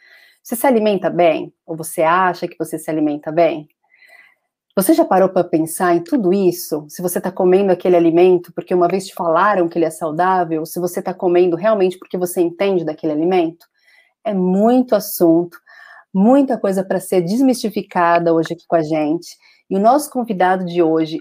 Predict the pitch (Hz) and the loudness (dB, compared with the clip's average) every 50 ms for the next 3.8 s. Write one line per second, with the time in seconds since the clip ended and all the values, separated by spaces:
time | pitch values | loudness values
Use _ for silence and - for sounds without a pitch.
0 | - - 170 175 196 247 254 - 262 262 - - 262 233 190 165 156 156 156 - | -8 -6 -6 -4 -2 -2 -4 -4 -4 -6 -4 -4 -4 -2 0 0 0 -2 -4 -6
1 | - - 170 175 - _ _ _ _ _ _ - 180 185 185 185 185 185 - 208 | -6 -6 -6 -6 -8 _ _ _ _ _ _ -2 0 2 2 2 2 0 -2 -2
2 | 202 - 202 190 208 262 262 - 277 240 220 214 - 202 - - - 240 277 302 | -2 -2 -2 0 0 0 0 -2 -2 -4 -2 -4 -4 -6 -6 -4 -2 0 0 0
3 | 294 - 269 254 247 254 - - - 151 147 151 165 170 175 | 0 0 0 0 0 -2 -6 -6 -4 -4 -4 -4 -6 -8 -10